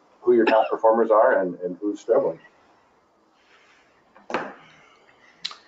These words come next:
Speaker 2: right, we've got, um, four more minutes left. We can get a couple questions in, I think. Here's, uh, here's one. Do you ask employees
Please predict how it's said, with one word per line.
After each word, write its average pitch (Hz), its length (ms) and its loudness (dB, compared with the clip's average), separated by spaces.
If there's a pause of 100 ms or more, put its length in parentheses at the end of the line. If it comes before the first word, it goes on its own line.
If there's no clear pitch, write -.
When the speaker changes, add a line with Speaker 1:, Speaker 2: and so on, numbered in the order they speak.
(200)
Speaker 2:
right, 139 220 0
we've 127 160 -8
got, 160 520 2
um, 131 560 0 (1700)
four 131 200 0
more 123 180 2
minutes 123 360 -4
left. 117 200 -2
We 143 40 -2
can 131 60 0
get 123 100 0
a 120 80 -8
couple 160 220 -2
questions 117 420 -2
in, 113 100 -2
I 107 100 -2
think. 117 240 -6
Here's, 135 360 2
uh, 127 280 -2
here's 127 300 -2
one. 131 300 0
Do 131 80 -2
you 160 100 2
ask 165 320 0
employees 156 840 0